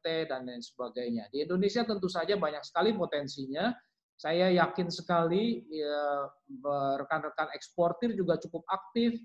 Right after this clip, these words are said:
dalam memproduksi, eh, turmeric. Tetapi tantangannya kembali lagi adalah kita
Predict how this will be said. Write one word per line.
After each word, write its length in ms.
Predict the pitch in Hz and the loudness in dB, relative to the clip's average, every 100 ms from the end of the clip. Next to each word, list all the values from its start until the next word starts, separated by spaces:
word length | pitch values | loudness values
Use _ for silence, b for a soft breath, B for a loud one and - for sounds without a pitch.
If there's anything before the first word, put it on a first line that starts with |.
| - _ - | -16 _ -4
dalam 240 | 156 160 160 | 0 2 2
memproduksi, 840 | 165 165 165 160 - 185 185 180 | 2 2 2 0 2 6 6 4
eh, 140 | 185 - | -2 -4
turmeric. 480 | 180 175 156 139 196 | -2 0 0 -2 -2
Tetapi 320 | 196 240 311 | 0 2 2
tantangannya 480 | 240 208 202 247 285 | 2 2 2 2 2
kembali 400 | 214 180 165 175 | 4 4 6 4
lagi 240 | 175 262 | 2 2
adalah 400 | 185 170 175 240 B B B B - | 0 2 2 0 B B B B -10
kita 160 | 220 | -2